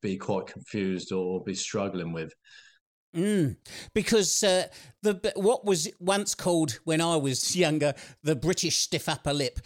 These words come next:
Speaker 2: it's got a lot to be, a lot to be, um, sorry for, really, that, that phrase, because it does encourage us to not, uh, to get involved with when somebody that we know is going through a bad time,
Speaker 1: Mm.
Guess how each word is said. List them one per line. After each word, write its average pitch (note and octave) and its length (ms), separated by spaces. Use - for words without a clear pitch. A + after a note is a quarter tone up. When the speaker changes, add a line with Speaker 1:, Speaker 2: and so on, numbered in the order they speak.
Speaker 2:
it's E3 120
got - 160
a F#3+ 60
lot A3 280
to G3 140
be, F3 420
a F3+ 60
lot - 260
to F#3 120
be, D#3 400
um, D3 280
sorry F3 400
for, A#2+ 300
really, C3 280
that, C3 260
that C3+ 180
phrase, D3+ 400
because E3 460
it F#3+ 220
does G3 280
encourage E3+ 580
us D#3+ 260
to D3 360
not, F#3 580
uh, D3+ 200
to E3+ 160
get E3 180
involved D#3 640
with D#3 260
when D3 380
somebody D#3 500
that C#3+ 180
we C#3+ 160
know D#3 300
is B2+ 160
going B2 240
through B2 160
a A#2+ 60
bad C3 340
time, D#3+ 300
Speaker 1:
Mm. B2 260